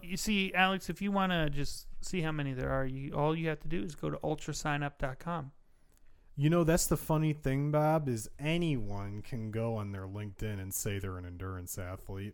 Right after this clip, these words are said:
Speaker 1: Mm-hmm. It's true. Um, that's why you need to have an account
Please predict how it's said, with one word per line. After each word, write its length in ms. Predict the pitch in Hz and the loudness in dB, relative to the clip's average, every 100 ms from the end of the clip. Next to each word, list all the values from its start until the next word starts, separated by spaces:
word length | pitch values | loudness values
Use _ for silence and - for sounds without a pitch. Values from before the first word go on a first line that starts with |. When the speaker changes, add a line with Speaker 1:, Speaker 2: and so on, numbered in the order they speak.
| - | -8
Speaker 1:
Mm-hmm. 340 | 147 139 143 170 - - _ _ _ _ _ _ _ _ _ - | -6 -4 -6 -8 -14 -20 _ _ _ _ _ _ _ _ _ -14
It's 140 | - | -10
true. 340 | - 170 160 151 - - - - - | 0 2 2 -2 -12 -18 -16 -6 6
Um, 280 | 143 139 143 | 6 8 6
that's 260 | 165 165 | 6 6
why 200 | 175 160 | 8 8
you 240 | 170 165 156 | 6 2 2
need 260 | 151 151 | 2 0
to 120 | 151 135 | -2 -2
have 380 | 131 127 127 - | -2 -2 -6 -8
an 80 | 131 | -8
account 460 | - - 233 202 | -4 0 2 2